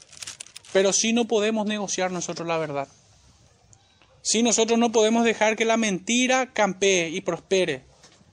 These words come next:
Pero por sobre todas las cosas es para examinarnos a nosotros mismos, no sea que también nosotros seamos leudados con esta levadura. Si estamos firmes, es gracias al Señor. Pero miremos de no caer,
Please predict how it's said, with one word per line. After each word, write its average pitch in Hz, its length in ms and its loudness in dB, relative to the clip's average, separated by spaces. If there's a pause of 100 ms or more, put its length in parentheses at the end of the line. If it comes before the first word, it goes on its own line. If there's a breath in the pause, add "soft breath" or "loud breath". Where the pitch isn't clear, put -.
(1300)
Pero 202 160 4
por 220 140 4
sobre 226 180 2
todas 247 200 4
las 240 100 0
cosas 233 320 0
es 202 60 -4
para 214 180 4
examinarnos 214 580 0
a 226 60 0
nosotros 196 400 -2
mismos, 220 300 -2
no 202 100 -4
sea 208 320 0
que 208 140 -6
también 208 340 -2
nosotros 196 380 -2
seamos 180 260 -2
leudados 185 540 2
con 160 160 -4
esta 151 360 -4 (180)
levadura. 143 480 -2 (1900 soft breath)
Si - 120 0
estamos 240 400 4
firmes, 240 460 0 (800)
es 165 120 -6
gracias 196 380 2
al 190 100 0
Señor. 175 400 -4 (2250)
Pero 165 240 0
miremos 180 500 -4
de 185 100 -2
no 165 140 -6
caer, 127 320 -4